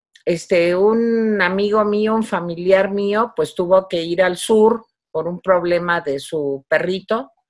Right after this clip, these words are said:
y este, y lo que me dice es que, pues, la gente en la calle, en el coche, este, eso es sin la nueva normalidad. Ahora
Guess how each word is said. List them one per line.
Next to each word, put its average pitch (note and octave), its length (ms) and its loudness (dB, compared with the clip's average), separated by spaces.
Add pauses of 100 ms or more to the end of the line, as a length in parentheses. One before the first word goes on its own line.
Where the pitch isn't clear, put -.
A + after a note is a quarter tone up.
(260)
y D#3 260 -8
este, D#3 540 -6
y D#3 260 -12
lo D#3 180 -4
que D#3+ 100 -12
me D#3+ 140 -8
dice G3 440 0
es F#3 140 -8
que, G#3+ 160 -4
pues, - 280 -14
la E3 120 -2
gente F#3 360 -6
en G#3 120 -2
la F#3 160 -2
calle, D#3+ 720 0 (300)
en D3 160 -6
el D3 180 -8
coche, E3 840 0 (300)
este, D3 800 -4 (300)
eso B3 340 2
es C#4+ 240 8
sin G3 380 -2
la E3+ 140 2
nueva A3 540 0
normalidad. D#3+ 1000 -2
Ahora F3 380 0